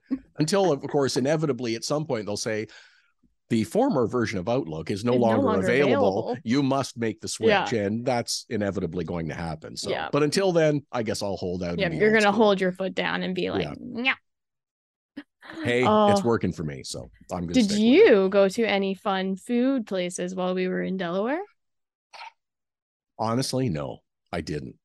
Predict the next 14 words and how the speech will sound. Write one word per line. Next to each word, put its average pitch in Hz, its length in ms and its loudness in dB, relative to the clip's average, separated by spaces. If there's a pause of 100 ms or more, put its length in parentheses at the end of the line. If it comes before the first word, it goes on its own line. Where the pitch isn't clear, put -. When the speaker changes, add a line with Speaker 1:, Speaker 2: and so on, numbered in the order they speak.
(220)
Speaker 1:
Neither 247 260 -4
Speaker 2:
It 247 40 -4 (100)
Speaker 1:
did - 80 -10
I. - 40 -2
Speaker 2:
was, 98 320 -2 (100)
it 113 80 -2
was 98 180 -2
grab 101 400 0
and 92 160 -2
go 85 540 -4 (120)
just 117 220 -2
because 98 800 -2 (420)
it 104 160 -4
was, 87 540 -4